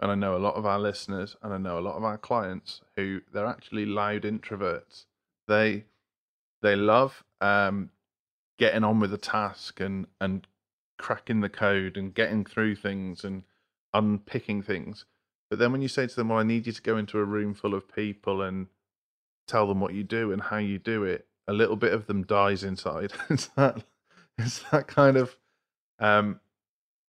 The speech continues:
it's a different kind of confidence. And, and it's like you say, you're doing it for the bigger purpose. So when I tell people, I've just been on a podcast about confidence and said, "I'm not confident," uh, they,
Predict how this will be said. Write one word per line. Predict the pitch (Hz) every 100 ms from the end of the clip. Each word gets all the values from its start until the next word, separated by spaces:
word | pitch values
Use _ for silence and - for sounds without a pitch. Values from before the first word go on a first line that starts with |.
| _ _ _ -
it's | 131 110
a |
different | 120 139 - 131
kind | - 107 123
of | 117 -
confidence. | 107 104 - 123 139 - - _ _ _ -
And, | 110 104
and | 107 107
it's | 98 113
like | 127 -
you | 107
say, | - 117 110 95 - _ _ _ _ _ _ _ _ _ _ -
you're | 104
doing | 123 131 139 113
it | 101 -
for | 107
the | 101
bigger | - 107 107
purpose. | - 101 107 - 131 - - _ _ _ _ _ _ _
So | - 117 113 113 104
when | 104 123
I | 135 131
tell | 110 123 123
people, | 95 95 82
I've | 85 101
just | 143 143 -
been | 127
on | 101
a | 87
podcast | 113 107 - -
about | - 104 107 -
confidence | 110 - 90 73 -
and | 98
said, | 110 101
"I'm | 101
not | 104 -
confident," | - 107 - 104 - - _ _ _ _ _ _ _ -
uh, | 90 87
they, | 120